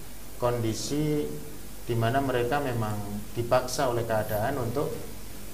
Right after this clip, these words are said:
kurang begitu peduli dengan protokoler corona ini, ya. Karena bagaimanapun kehidupan masyarakat kita ini yang paling banyak adalah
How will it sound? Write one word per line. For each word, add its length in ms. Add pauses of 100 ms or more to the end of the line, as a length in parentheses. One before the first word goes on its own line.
kurang 320
begitu 240
peduli 640
dengan 240 (320)
protokoler 640
corona 320
ini, 240 (400)
ya. 80 (800)
Karena 480 (640)
bagaimanapun 880
kehidupan 560
masyarakat 560
kita 320
ini 160
yang 160
paling 240
banyak 400
adalah 320